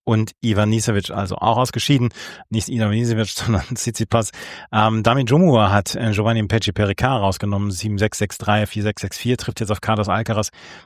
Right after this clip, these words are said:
der in vier Sätzen gegen Fabian Marujan gewonnen hat. Es war leider ein kleiner Stinker, äh, wo man sich da vorher vielleicht ein kleines bisschen was ausgerechnet hatte. Ansonsten die Favoriten gestern dann durch. Ähm, Karin Ratschanow gegen Sebastian Ofner in fünf Sätzen und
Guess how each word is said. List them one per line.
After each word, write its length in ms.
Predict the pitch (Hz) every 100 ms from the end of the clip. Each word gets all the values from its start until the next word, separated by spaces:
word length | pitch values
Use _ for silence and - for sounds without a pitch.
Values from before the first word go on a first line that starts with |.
| -
der 100 | 117
in 80 | 107
vier 260 | - 139 117
Sätzen 340 | 110 - 107
gegen 200 | 104 101
Fabian 300 | 113 110 104
Marujan 420 | 107 117 110 110
gewonnen 320 | 104 101 104
hat. 140 | 107 101
Es 120 | -
war 260 | 101 104 107
leider 500 | 101 101 104 135 127
ein 80 | 107
kleiner 280 | 113 110
Stinker, 400 | 101 131 127 120 - - - - -
äh, 200 | 107 110
wo 80 | 104
man 160 | 110 101
sich 140 | 104
da 200 | 110 107 -
vorher 460 | - 113 107 107 107
vielleicht 300 | 110 113 127
ein 120 | 113 -
kleines 300 | 131 147 127
bisschen 260 | 113 - 113
was 160 | 110
ausgerechnet 720 | - 101 117 110 101 104 107 107
hatte. 200 | 104 78
Ansonsten 640 | 110 110 131 - 123 113
die 260 | 110 117 123
Favoriten 680 | - 101 107 131 - 113
gestern 160 | 98 117 -
dann 260 | 123 113 101
durch. 300 | 127 170 - - - - -
Ähm, 220 | 113 110
Karin 200 | 123 120
Ratschanow 440 | 104 127 135 123 -
gegen 160 | 113
Sebastian 360 | 104 107 113 113
Ofner 360 | 110 120 123 110
in 100 | 117
fünf 340 | - 147 160
Sätzen 360 | - 127 - 139
und 400 | 160 156 160